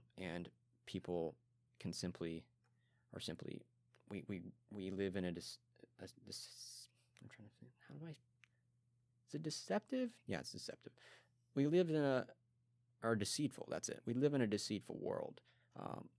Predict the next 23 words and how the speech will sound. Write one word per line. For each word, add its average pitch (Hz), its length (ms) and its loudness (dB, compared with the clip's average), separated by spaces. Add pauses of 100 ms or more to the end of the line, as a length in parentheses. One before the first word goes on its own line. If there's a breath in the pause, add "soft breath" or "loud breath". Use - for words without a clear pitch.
(180)
and 110 120 -4
people 113 480 2
are 98 160 2
deceived, - 640 -2 (200)
you 95 100 -8
know. - 220 -12 (320)
I'm 104 180 4
inher-, 98 260 0
I'm 110 160 2
inherently - 360 -4
deceived. - 520 -10
I, 78 140 -2 (120)
I've, 90 340 -2 (640 soft breath)
I've 90 120 -4
struggled - 300 -2
with 85 100 -2
deception 87 640 -2
for 87 220 -2
all 87 180 2
of 92 80 0
my 92 140 2
life, 120 380 0
and 82 120 -8